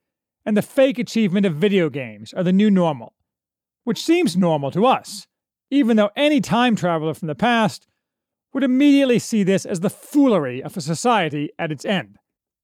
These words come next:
But creating this wasn't Jobs' goal. He simply had an overly optimistic view of human nature. And nobody foresaw that the internet,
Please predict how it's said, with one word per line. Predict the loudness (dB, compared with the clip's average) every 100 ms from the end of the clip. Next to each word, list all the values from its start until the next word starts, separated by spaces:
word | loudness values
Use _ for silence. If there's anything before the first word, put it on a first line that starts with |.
| _ _ _ _ _
But | -8 -4
creating | 0 2 4 4 2
this | 0 0
wasn't | -4 -2 -2 -4
Jobs' | -6 -8 -10 -4
goal. | 0 0 -2 _ _ _ _
He | -6 -4
simply | -2 0 2
had | 2 0
an | -2
overly | -2 2 2 0
optimistic | -2 -6 -6 -8 -8 -10
view | -8 -10
of | -10 -12
human | -14 -8 -2
nature. | -2 -2 -10 -14 _ _ _ _ _ _
And | -4 0 2
nobody | 4 2 2 0
foresaw | -2 -6 -2 -2 -2
that | -6
the | -6
internet, | -2 0 -2 -4